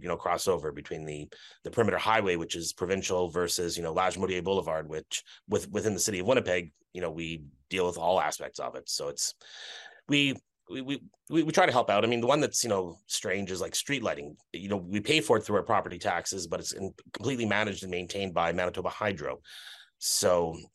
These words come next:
you know, the level of support that I can give them and saying, like, you know, "When are my lights gonna come back on?" It's like, I actually don't know. I don't have, you know, the right person's contact within Manitoba Hydro to say,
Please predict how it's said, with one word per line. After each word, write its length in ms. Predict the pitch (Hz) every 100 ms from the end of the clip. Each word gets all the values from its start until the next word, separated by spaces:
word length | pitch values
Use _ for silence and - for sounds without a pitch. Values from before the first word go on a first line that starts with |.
| -
you 80 | 98
know, 160 | 87 - _ _ _ _ _ _ _ -
the 180 | 98 107
level 320 | 113 107 107
of 80 | 87
support 380 | 92 - 110
that 80 | 90
I 80 | 90
can 100 | 92
give 180 | 101 110
them 140 | 98
and 100 | 92
saying, 220 | 87 95
like, 120 | 90 87
you 60 |
know, 60 | 87
"When 140 | 98
are 40 | 98
my 80 |
lights 220 | 95 110 117
gonna 100 | 95
come 160 | 98
back 200 | 90 85
on?" 180 | 87 87
It's 80 | 87
like, 140 | 87 -
I 120 | 110
actually 280 | 123 127 120
don't 240 | 98 92 82
know. 200 | 90 71
I 100 | 80
don't 180 | 98
have, 320 | - 98 95 82
you 80 |
know, 240 | 82 80 - - - - - _ _
the 80 | 92
right 180 | - -
person's 360 | 107 90 90
contact 520 | - 95 98 90 87
within 180 | 95 98
Manitoba 340 | 95 87 92 80
Hydro 380 | 87 92 82
to 80 | 85
say, 360 | - 85 80